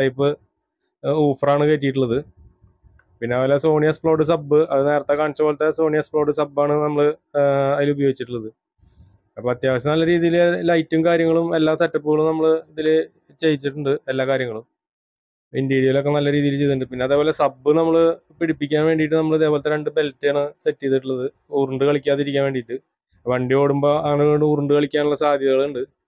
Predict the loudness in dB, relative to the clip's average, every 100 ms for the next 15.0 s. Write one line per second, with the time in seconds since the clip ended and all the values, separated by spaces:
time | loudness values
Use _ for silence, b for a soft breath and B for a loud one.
0 | _ _ _ _ _ _ -4 -2 0 -2
1 | -2 0 0 0 0 0 0 0 -2 0
2 | 0 0 0 -2 -4 -2 -2 -2 -2 -8
3 | -10 _ -10 -8 -4 -4 -4 -8 0 2
4 | 2 2 0 -2 _ -6 0 2 2 2
5 | 4 2 0 0 2 2 0 0 0 -2
6 | -2 -2 0 0 0 0 -2 -2 -2 -4
7 | -4 -2 0 0 0 0 0 0 -4 _
8 | _ _ 0 2 0 0 2 0 -2 -6
9 | -6 -4 -4 -2 0 0 0 0 0 0
10 | 0 -2 -4 -8 -12 _ _ _ _ -20
11 | _ _ _ _ -4 -2 0 0 0 0
12 | 2 2 2 2 0 0 -2 0 -2 -2
13 | -2 0 2 0 0 2 2 2 0 -6
14 | _ _ _ _ _ -6 -2 -2 0